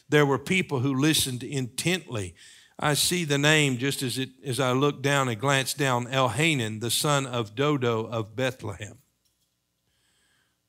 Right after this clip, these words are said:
Well, Elhanan had family, perhaps a wife and children,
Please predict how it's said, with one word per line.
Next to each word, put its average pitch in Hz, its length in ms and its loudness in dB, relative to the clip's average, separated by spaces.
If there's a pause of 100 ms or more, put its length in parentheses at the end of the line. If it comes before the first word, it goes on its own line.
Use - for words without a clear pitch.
(140)
Well, 151 460 0
Elhanan 156 360 2
had 131 260 -2
family, 131 600 -2 (1300)
perhaps 139 380 0
a 135 60 0
wife 143 360 4
and 123 120 -6
children, 123 560 -4